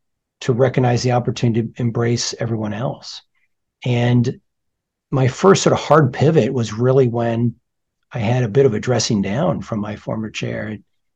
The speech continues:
ironically, it was at, during a meeting to discuss my promotion to full professor at Johns Hopkins. And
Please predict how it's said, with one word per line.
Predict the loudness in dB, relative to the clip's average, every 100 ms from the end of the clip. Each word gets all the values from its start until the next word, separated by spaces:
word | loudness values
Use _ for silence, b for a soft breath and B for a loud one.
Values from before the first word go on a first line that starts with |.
| _ _ -8
ironically, | 0 4 4 2 0
it |
was | -2 -6 -10 -12
at, | -12 -14 _ _ _ _ _ _ -2
during | 2 2
a | 4
meeting | 4 4 4 2
to | 0
discuss | -6 -2 -4 -2
my | -4
promotion | -4 -2 -2 -2 -6
to | -6
full | -6
professor | -6 -4 0 0 0
at | 0
Johns | -2 -2
Hopkins. | 2 2 2 -4 -6
And | -8